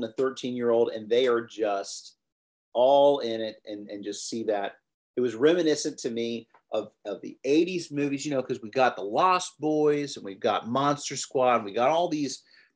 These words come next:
you know, movies where the kids are fighting back, you know, but so, so it's very, very goes along with that eighties feel. But I mean, I love that. I love imbuing them. I love that we had Heimdall's son, you know,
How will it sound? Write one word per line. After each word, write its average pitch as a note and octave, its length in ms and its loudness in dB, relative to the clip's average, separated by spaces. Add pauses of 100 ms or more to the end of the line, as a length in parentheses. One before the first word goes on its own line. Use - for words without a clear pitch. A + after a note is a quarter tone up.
you C#3 120 0
know, B2+ 140 2
movies C#3 540 0
where A#2+ 140 0
the A2 100 -8
kids D#3+ 500 -2
are C#3 220 -6
fighting C#3 360 -4
back, B2 380 -6
you B2 80 -6
know, A2 180 -4
but G#2+ 220 -4 (640)
so, C3+ 100 -12
so C3+ 180 2
it's C3 160 0
very, D#3 460 2
very C#3+ 200 -2
goes B2+ 240 2
along A#2+ 140 2
with A#2 80 -2
that A#2 180 0
eighties A2 360 -6
feel. G#2+ 260 -2
But G2+ 160 -4
I - 60 -8
mean, E3 180 -6
I C4+ 120 -6
love A3 420 2
that. G#2+ 240 0
I C3+ 40 4
love E3 240 4
imbuing F#3 640 -2
them. G3+ 300 -2
I B2 60 -4
love E3 340 0
that D3+ 120 0
we A#2+ 140 -6
had A#2 360 0 (360)
Heimdall's D#3+ 800 0
son, E3+ 640 -2
you D3 140 -2
know, C3 300 0